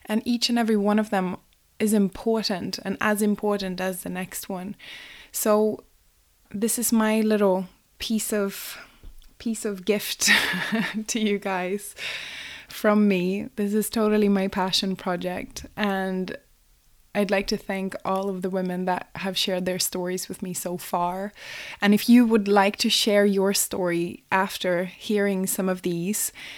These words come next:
then please don't hesitate to reach out to me.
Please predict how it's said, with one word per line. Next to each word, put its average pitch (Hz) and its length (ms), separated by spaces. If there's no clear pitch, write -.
then 202 220
please 214 340
don't 208 300
hesitate - 560
to 190 180
reach 185 360
out - 280
to 202 120
me. 180 400